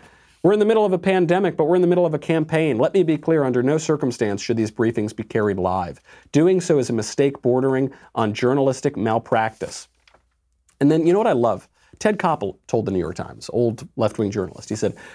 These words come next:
"Training a camera on a live event and just letting it play out is technology, not journalism. Journalism requires editing and context. The question, clearly,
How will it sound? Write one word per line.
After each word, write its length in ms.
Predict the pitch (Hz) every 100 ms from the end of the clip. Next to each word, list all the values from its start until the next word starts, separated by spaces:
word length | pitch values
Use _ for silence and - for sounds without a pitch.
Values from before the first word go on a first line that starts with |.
| -
"Training 380 | - 220 262 233
a 40 |
camera 360 | - 160 156 127
on 80 | 101
a 40 |
live 240 | 92 113 110
event 340 | 98 110 98
and 60 | 95
just 160 | 101
letting 200 | 101 101
it 100 | 87
play 160 | - 95
out 140 | 90
is 100 | 87
technology, 580 | - - 113 120 104 92
not 220 | 92 90
journalism. 540 | - 92 82 71 - - - -
Journalism 500 | - 175 156 104 95
requires 420 | 95 - 110 101 -
editing 300 | 147 165 160
and 140 | 131
context. 640 | - 120 120 - - - - - _ _ _ _ _
The 80 | 123
question, 500 | - 233 214 - 92
clearly, 520 | - 175 170 76 67